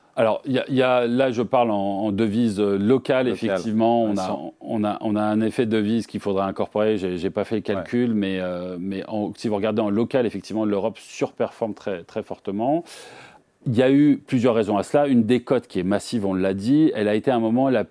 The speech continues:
Speaker 1: la décote comparée aux États-Unis, la plus importante de l'histoire.
Speaker 2: Ouais.
Speaker 1: Jamais l'Europe avait
Speaker 2: Because
Speaker 1: été
Speaker 2: of the guerre
Speaker 1: aussi
Speaker 2: en Ukraine aussi, hein.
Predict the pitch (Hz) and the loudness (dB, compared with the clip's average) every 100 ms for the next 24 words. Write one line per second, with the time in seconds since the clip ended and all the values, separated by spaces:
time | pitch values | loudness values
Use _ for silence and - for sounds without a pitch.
0 | _ - 113 107 104 120 135 123 - - | _ -4 -2 0 -2 0 -2 -2 -8 -8
1 | 98 104 101 98 101 90 120 117 98 - | -2 -2 -2 -4 -4 -2 0 0 -2 -4
2 | 120 107 139 131 - - 135 107 110 135 | -4 -2 -2 -4 -6 -2 0 0 0 -2
3 | - 113 87 87 123 135 123 117 120 104 | -2 -6 -6 -4 0 0 0 -2 -2 -2
4 | 104 117 107 95 95 101 92 98 - 85 | 2 2 2 0 0 0 -2 -6 -10 -14
5 | 80 - 80 | -14 -18 -20